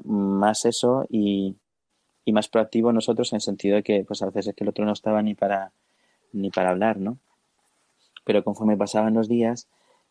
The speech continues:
eh, cambió mucho porque ya eran, estaban respondiendo casi todos bien a los tratamientos, solamente los que estaban en las ucis, pues, estaban peor, ¿no?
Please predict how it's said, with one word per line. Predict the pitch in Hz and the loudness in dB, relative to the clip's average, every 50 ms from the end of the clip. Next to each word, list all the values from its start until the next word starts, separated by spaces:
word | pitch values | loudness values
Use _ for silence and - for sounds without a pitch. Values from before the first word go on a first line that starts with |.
| _ | _
eh, | - 110 98 95 | 0 0 0 0
cambió | - 98 95 98 98 101 98 | 0 0 0 2 2 2 2
mucho | 98 101 101 _ - 98 92 - | 2 -2 -2 _ -4 -4 -2 -2
porque | 95 92 - - 98 95 90 90 92 - - _ _ _ _ _ _ | -4 -8 -6 -8 -6 -6 -6 -8 -10 -16 -18 _ _ _ _ _ _
ya | - 104 101 104 98 98 98 98 98 98 98 - - | -6 -2 0 2 2 4 4 4 2 2 0 -2 -2
eran, | 110 107 98 98 95 95 95 92 95 98 101 107 - - | -2 -2 0 0 0 0 -2 -2 -4 -6 -8 -10 -10 -8
estaban | 110 - _ 104 98 98 95 | -10 -4 _ -2 -2 -2 -4
respondiendo | 95 - - 101 98 98 98 98 | -6 -6 -6 -4 -4 -2 -4 -4
casi | - 101 92 104 95 | -4 -6 -8 -8 -4
todos | - 98 98 98 98 95 | -2 0 0 0 0 -2
bien | 98 98 98 98 98 | -2 -2 -2 -2 -4
a | 95 95 | -6 -6
los | 98 95 - | -8 -4 -4
tratamientos, | 101 95 - 101 101 107 113 117 113 113 117 104 - | -4 -2 -2 -2 -2 0 0 0 0 0 -2 -4 -4
solamente | 107 98 98 98 98 - 98 | -6 -8 -8 -10 -10 -10 -10
los | 98 - | -10 -10
que | _ 101 | _ -12
estaban | - - 101 98 98 | -10 -8 -8 -8 -10
en | 98 101 | -14 -14
las | 98 98 - - | -14 -14 -10 -10
ucis, | 104 101 - - 101 98 - - _ _ _ _ _ _ _ _ | -10 -10 -8 -8 -8 -8 -8 -14 _ _ _ _ _ _ _ _
pues, | - 98 95 - | -8 -8 -6 -6
estaban | 101 - - 98 95 98 95 95 95 | -8 -4 -4 -2 -2 0 -2 -4 -4
peor, | - - 101 104 113 117 113 | -2 -2 0 0 0 0 -2
¿no? | 110 107 101 113 123 | -4 -4 -4 -4 -6